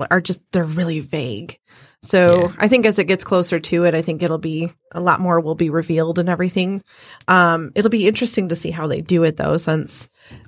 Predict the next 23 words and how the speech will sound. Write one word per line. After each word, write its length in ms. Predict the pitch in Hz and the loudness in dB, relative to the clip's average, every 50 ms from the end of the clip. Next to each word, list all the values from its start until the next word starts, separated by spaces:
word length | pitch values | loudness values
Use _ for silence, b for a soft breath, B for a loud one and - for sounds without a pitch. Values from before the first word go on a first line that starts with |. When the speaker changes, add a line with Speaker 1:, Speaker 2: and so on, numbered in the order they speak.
| - | -12
Speaker 1:
um, 420 | 170 160 160 151 147 143 139 143 - _ _ _ _ - | -10 -10 -8 -10 -10 -12 -14 -18 -20 _ _ _ _ -10
you 100 | - 156 | -8 -8
know, 80 | 107 - - - - | -8 -10 -10 -6 -4
with 160 | 180 180 - _ - - - _ _ _ | -4 -4 -4 _ -12 -20 -20 _ _ _
the 100 | 175 180 | -2 0
Band-Aid 520 | 165 - 180 180 175 175 165 170 165 160 156 | 2 2 2 4 4 2 2 2 0 0 0
didn't 260 | 180 170 160 - - | -2 -4 -4 -4 -2
really 340 | 165 175 170 165 156 156 156 - _ _ _ _ _ _ _ _ _ _ _ _ _ _ _ _ _ _ _ _ _ _ _ _ _ _ _ _ _ _ - | 0 0 2 0 0 -2 -6 -10 _ _ _ _ _ _ _ _ _ _ _ _ _ _ _ _ _ _ _ _ _ _ _ _ _ _ _ _ _ _ -2
explain 580 | 208 214 208 - - - - - 202 202 208 | -2 -2 -2 -4 -8 -8 -4 0 0 2 2
how 200 | 208 190 202 196 | 0 0 -2 0
they're 120 | 185 190 180 | 0 2 2
gonna 240 | 180 190 185 - - _ _ | 2 2 0 0 -2 _ _
re-enter 720 | - 190 185 175 196 185 175 - - 185 190 185 175 170 170 | -12 -10 -6 -2 -2 -2 -2 0 -2 -2 -2 -2 -4 -6 -6
her 360 | - - - - 160 185 - _ _ _ | -6 -6 -6 -4 -4 -6 -8 _ _ _
into 360 | - - 185 180 180 - - | -6 -4 -4 -4 -4 -4 -2
the, 200 | 165 170 151 - - - | 0 0 0 -2 -2 -4
into 240 | 196 185 180 180 175 | -4 -4 -4 -4 -4
the 120 | 165 165 | -4 -4
thing, 240 | 175 - 165 - - | -2 -2 -2 -2 -4
I 60 | - | -6
think. 260 | - - - - - | -6 -6 -8 -10 -10
So 340 | - - 170 160 160 160 175 175 | -6 -4 -2 -2 0 -2 -2 -4
Speaker 2:
Yeah, 180 | 139 127 123 107 | -4 -4 -4 -4